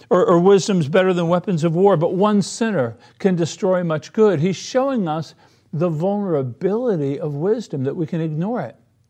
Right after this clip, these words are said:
You see it in the proverb that follows in chapter ten, verse one. He says, "Dead flies make the perfumer's ointment give off a stench.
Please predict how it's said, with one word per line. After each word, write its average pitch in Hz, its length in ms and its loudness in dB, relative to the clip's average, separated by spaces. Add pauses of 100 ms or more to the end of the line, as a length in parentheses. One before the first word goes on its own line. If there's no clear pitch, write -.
(420)
You 151 120 0
see 233 180 4
it - 20 8
in 170 80 2
the 139 60 -4
proverb 170 440 2
that 143 140 -2
follows 165 520 -2
in 147 60 -6
chapter 151 380 -6
ten, 175 260 -6
verse 131 260 -4
one. 147 380 -2 (380)
He 208 80 4
says, 156 260 4
"Dead 165 260 4
flies 165 640 2
make 165 240 2
the 143 100 -2
perfumer's 151 640 -2 (120)
ointment 160 400 0
give 156 160 0
off 165 240 0
a 170 80 -4
stench. 220 580 -4